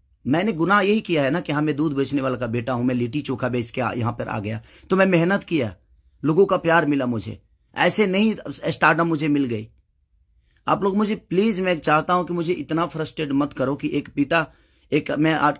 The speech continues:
कलाकार होके नहीं बात कर रहा हूं, अभी एक मैं पिता होके बात कर रहा हूं। और हर आदमी के घर में एक बेटी होगी यार, हर आदमी के घर में एक बहन होगी, हर आदमी के घर में एक माँ होगी। जो समाज उसको हेल्प करता है और जो समाज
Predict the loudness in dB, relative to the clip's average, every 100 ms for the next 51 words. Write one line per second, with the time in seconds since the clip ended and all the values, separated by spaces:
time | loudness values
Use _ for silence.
0 | 0 0 4 4 4 2 -2 -2 -2 -2
1 | -4 -4 -4 -2 -4 -2 -6 -4 0 2
2 | 2 0 -4 -6 -8 -8 -12 _ _ _
3 | _ _ _ -2 0 0 2 2 2 -2
4 | -4 -2 -2 -2 -4 -4 -4 -2 -2 -2
5 | -4 -6 -10 _ _ -20 _ 0 2 2
6 | 0 -2 -2 -2 -2 -2 -2 0 0 -2
7 | -6 -10 _ _ -2 2 2 2 -2 -2
8 | -2 -2 0 4 4 4 0 -6 -8 _
9 | _ _ 0 2 2 4 4 4 -2 -2
10 | 0 0 0 -2 -2 0 0 -2 -2 -4
11 | -2 0 0